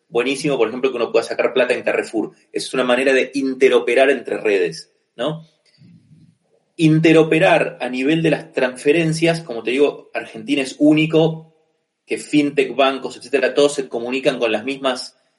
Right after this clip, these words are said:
reglas con el C B larga U, C B corta U. La interoperabilidad que falta es esta interoperabilidad de los pagos, sobre todo con los códigos Q R,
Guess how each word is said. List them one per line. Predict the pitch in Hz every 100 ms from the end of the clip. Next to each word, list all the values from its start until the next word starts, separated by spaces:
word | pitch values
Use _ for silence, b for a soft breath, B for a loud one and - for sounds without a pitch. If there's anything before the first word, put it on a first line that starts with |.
| _
reglas | - - 131 135 135
con | - 110
el | 104
C | - 117
B | 117
larga | 113 113
U, | 117
C | 127 117
B | 110
corta | 110 - 104
U. | 92 80 _ _ _ _ _ _
La | 120 120
interoperabilidad | 123 147 160 160 139 139 127 123 135 151
que | 147
falta | 156 156 156
es | 143
esta | 135 135
interoperabilidad | 127 117 113 110 110 107 113 120 143 - _ _ _ _ _
de | 113 110
los | 107
pagos, | - 127 135 143 143 - - _ _ _ _
sobre | 113 107
todo | 131 135
con | 113
los | 110
códigos | 107 135 135 117 -
Q | 131 135
R, | 127 135 151 160